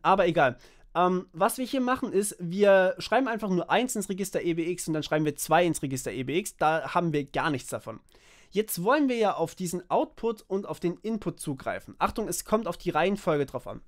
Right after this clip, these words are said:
Das heißt, was wir jetzt machen können, ist, wir sagen, hey, wir wollen vielleicht auf unseren Input zugreifen. Also Prozent, Achtung, wir fangen bei null an zu zählen, das hier ist Prozent null, also ist das hier Prozent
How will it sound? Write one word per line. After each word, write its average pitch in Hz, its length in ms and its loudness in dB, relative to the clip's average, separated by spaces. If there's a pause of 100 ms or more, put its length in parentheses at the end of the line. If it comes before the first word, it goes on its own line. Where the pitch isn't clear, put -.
(540)
Das 185 160 0
heißt, 247 200 2
was 190 160 -2
wir 185 80 -6
jetzt 269 300 -4
machen 247 240 -4
können, 214 160 -2
ist, 185 260 -8
wir 185 140 2
sagen, 170 380 2
hey, 208 260 -6
wir 151 220 0
wollen 240 340 2
vielleicht 185 480 -2
auf 160 220 -6
unseren 160 320 -2
Input 269 500 -2
zugreifen. 131 640 -6 (400)
Also 135 240 -2
Prozent, 196 840 -4 (560)
Achtung, 220 360 2
wir 190 80 -2
fangen 180 240 0
bei 165 80 2
null 226 200 0
an 226 120 -2
zu 180 100 -12
zählen, 170 220 0
das 165 140 -2
hier 180 60 -6
ist 165 100 -8
Prozent 151 420 -8
null, 185 240 0
also 170 180 -2
ist - 140 -10
das 156 140 -4
hier 175 100 -4
Prozent 175 440 -10